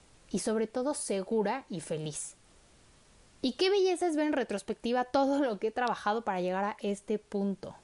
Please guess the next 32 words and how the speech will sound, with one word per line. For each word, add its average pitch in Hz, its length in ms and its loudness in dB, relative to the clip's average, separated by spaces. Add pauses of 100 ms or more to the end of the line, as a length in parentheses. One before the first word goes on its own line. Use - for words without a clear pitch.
(640)
Ahora 285 220 4
ponerle 240 320 0
un 247 100 0
límite 247 300 0
a - 20 2
un 226 100 0
amigo, 202 380 0
a 190 100 0
un 185 80 -2
familiar, 180 720 -2 (520)
en 185 160 0
el 180 100 0
trabajo, 190 540 2
honestamente 202 500 -2
no 196 140 -2
suena 185 300 -4
tan 147 180 -6
terrible, 147 420 -4
¿no? 147 240 -6 (1200)
Esto 254 240 0
no 269 100 2
evitó 226 360 2
que 214 100 -2
me 180 60 -2
mantuviera 175 460 0
abierta 180 500 0
a 180 40 -2
experiencias 165 680 -4
porque, - 240 -8
de 151 80 -2
nuevo, 156 340 -2
sabía 156 520 -4